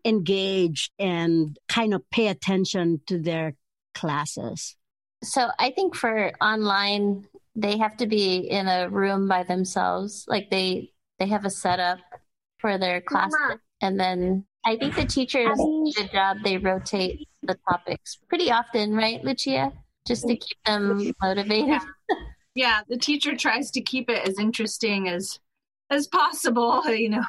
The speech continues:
Speaker 4: considering the situation. And I think the teacher's doing a really good job trying to keep the kids engaged. Obviously, there's a lot of limitations. Even, e-,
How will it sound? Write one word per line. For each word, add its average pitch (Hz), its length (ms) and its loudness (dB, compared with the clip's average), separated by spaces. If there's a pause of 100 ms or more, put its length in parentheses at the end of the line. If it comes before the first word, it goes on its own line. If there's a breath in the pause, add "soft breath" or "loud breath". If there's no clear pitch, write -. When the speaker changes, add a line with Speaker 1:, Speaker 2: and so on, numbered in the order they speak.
(140)
Speaker 4:
considering 226 720 0
the 196 80 0
situation. 190 1000 -2
And 170 360 -8 (480)
I 220 140 0
think 240 200 -4
the 233 100 0
teacher's 214 400 -2
doing 202 240 0
a 175 60 -2
really 180 460 0
good 175 160 -6
job 175 400 -2
trying 160 420 -8
to 185 140 -4 (320)
keep 190 220 -2
the 185 100 -2
kids 185 340 -4
engaged. 170 600 -2
Obviously, 170 460 -2
there's 180 240 -4
a 175 100 0
lot 175 260 0
of 170 120 -8
limitations. 180 1000 0
Even, 180 400 0
e-, 240 180 2